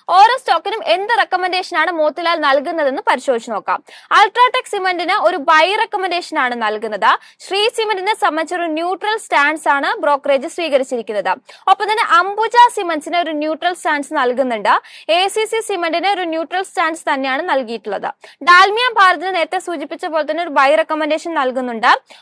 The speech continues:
ഒപ്പം തന്നെ, ആ, റാംകോ സിമന്റിനെ സംബന്ധിച്ച് ന്യൂട്രൽ സ്റ്റാൻസ് ആണ് നൽകുന്നത്. ജെ കെ സിമന്റ്സിന് ബൈ റെക്കമെൻഡേഷൻ നൽകുന്നുണ്ട്. ബിർള കോർപ്പറേഷന് ബൈ റെക്കമെൻഡേഷൻ ആണ് നൽകുന്നത്. ഇന്ത്യ സിമന്റ്സിനെ സംബന്ധിച്ച് ഒരു സെൽ റെക്കമെൻഡേഷൻ ആണ് നൽകിയിട്ടുള്ളത്.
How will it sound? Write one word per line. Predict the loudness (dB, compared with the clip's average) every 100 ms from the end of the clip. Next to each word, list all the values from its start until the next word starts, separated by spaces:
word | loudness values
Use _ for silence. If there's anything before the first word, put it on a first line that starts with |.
| 2
ഒപ്പം | 2 4 2
തന്നെ, | 2 0 0 4
ആ, | 6 6
റാംകോ | 8 6 4 0 0
സിമന്റിനെ | 0 -2 -2 -2 -2
സംബന്ധിച്ച് | -2 -2 -4 -4
ന്യൂട്രൽ | -2 -4 -4 -6
സ്റ്റാൻസ് | -2 -2 -2 -4
ആണ് | -4 0
നൽകുന്നത്. | 0 0 -4 -4 -6 _ -20 -12 0
ജെ | 2 2 0
കെ | -2 -2
സിമന്റ്സിന് | -2 -2 -2 -2 2
ബൈ | 4 4
റെക്കമെൻഡേഷൻ | 2 -2 -2 -2 -2 -2
നൽകുന്നുണ്ട്. | 0 -2 -4 -2 0 -2 -6 -2 4
ബിർള | 6 6 4
കോർപ്പറേഷന് | 4 2 0 -4 -2 -2 2
ബൈ | 4 2
റെക്കമെൻഡേഷൻ | -2 0 0 0 -2
ആണ് | -2 0
നൽകുന്നത്. | 0 0 -4 -4 -4 _ _ -6 -2
ഇന്ത്യ | 2 2 2
സിമന്റ്സിനെ | 2 -2 -2 -4 -2
സംബന്ധിച്ച് | -2 -2 -4
ഒരു | -6 -6 -2
സെൽ | 0 0 0
റെക്കമെൻഡേഷൻ | -2 -2 -2 -4 -2 -2
ആണ് | -2 0
നൽകിയിട്ടുള്ളത്. | -2 -2 -4 -4 -2 -2 2